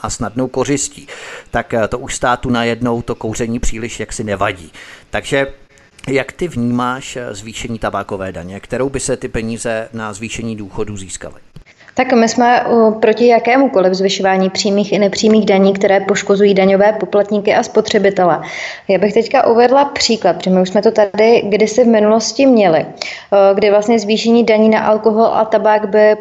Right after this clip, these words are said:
Speaker 2: vlastně přinesl pouze vyšší míru pašování a stát by tak vybral vlastně na těch daních méně, podobně jako když právě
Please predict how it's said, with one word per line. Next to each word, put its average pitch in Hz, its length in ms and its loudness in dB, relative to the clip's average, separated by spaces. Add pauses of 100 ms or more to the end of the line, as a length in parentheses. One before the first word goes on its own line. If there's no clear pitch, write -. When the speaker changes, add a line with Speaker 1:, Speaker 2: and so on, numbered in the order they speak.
(340)
Speaker 2:
vlastně 208 560 2 (520)
přinesl 226 460 2
pouze 220 540 4 (320)
vyšší 226 340 2
míru 233 280 4
pašování 214 840 2 (220)
a 202 80 0
stát 208 220 2
by 185 140 2
tak 214 340 0
vybral 220 640 4
vlastně 214 260 0
na 214 100 2
těch 214 160 -2
daních 220 380 2
méně, 208 320 2
podobně 214 400 4
jako 220 300 4 (240)
když 220 200 0
právě 226 340 2